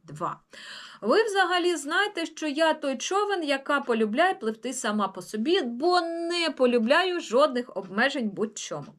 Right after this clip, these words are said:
Але є візерунки, є кокетки, які можуть бути у мене збережені не один рік, але виріб так і не побачити світ.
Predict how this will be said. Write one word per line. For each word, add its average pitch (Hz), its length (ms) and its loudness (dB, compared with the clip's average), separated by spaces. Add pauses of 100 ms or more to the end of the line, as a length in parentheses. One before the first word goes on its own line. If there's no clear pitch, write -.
(140)
Але 262 320 2 (720)
є 508 260 6
візерунки, 330 600 2
є 311 240 0
кокетки, 330 680 -2
які 277 340 -4
можуть 294 480 -2
бути 240 360 0
у 233 80 0
мене 247 320 0
збережені 214 760 -2
не 254 300 0
один 190 640 0
рік, 330 500 0
але 196 340 2
виріб 320 520 0
так 247 240 0
і 247 40 0
не 202 140 -2
побачити 190 640 -6
світ. - 340 -16